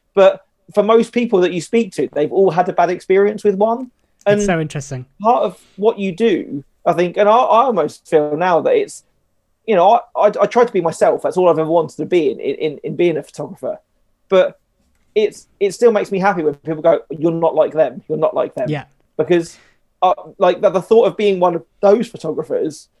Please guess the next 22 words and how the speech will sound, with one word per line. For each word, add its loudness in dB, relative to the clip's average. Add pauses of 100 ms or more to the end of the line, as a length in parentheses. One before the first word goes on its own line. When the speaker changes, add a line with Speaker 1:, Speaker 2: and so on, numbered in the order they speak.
(800)
Speaker 1:
just -2
genuinely -2
makes -6
my -8
skin -6
crawl. -6
I, 0
I 2
would -4
never 0
want -4
to -8
be, -4 (120)
or 2
never 0
want 0
to -4
make -2
somebody -4
feel 0
that -6
way. -6